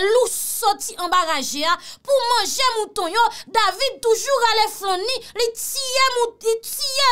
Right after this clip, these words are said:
lous yo pou pa manje mouton yo. Li pwoteje yo. Lapolis, wòl ou, se pwoteje popilasyon an. Alelouya! Ke bondye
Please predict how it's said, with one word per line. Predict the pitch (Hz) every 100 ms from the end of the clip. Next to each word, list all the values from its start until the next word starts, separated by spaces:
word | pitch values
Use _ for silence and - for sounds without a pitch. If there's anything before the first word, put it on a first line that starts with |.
| 440 - 339
lous | 403 392 -
yo | 427
pou | 440 415
pa | - 466
manje | 392 403 403
mouton | 359 277 - 269
yo. | 208 190 _ -
Li | 311
pwoteje | - 349 370 - 262 214 226 196
yo. | 165 _ _
Lapolis, | 277 311 262 285 254 220 - - - 233 _
wòl | - 262 285 277
ou, | 247
se | - 247
pwoteje | - - 349 302 269 247 196 247
popilasyon | 226 208 202 190 185 - 196 175 170
an. | 165 _ _ -
Alelouya! | 226 220 208 311 262
Ke | 190
bondye | 180 160 - 175